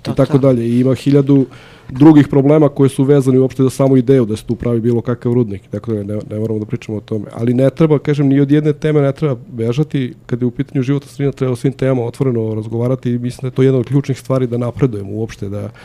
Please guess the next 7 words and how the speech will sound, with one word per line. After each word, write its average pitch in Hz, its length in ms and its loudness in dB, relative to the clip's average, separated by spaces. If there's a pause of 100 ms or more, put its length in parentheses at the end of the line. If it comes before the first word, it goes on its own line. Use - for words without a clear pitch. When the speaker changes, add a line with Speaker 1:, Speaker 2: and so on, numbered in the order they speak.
(340)
Speaker 2:
da 117 100 -4
napravimo 143 440 4
korake 143 480 4
koji 131 260 -4
su, 135 140 -6
da 123 120 -6
kažem, 123 380 -4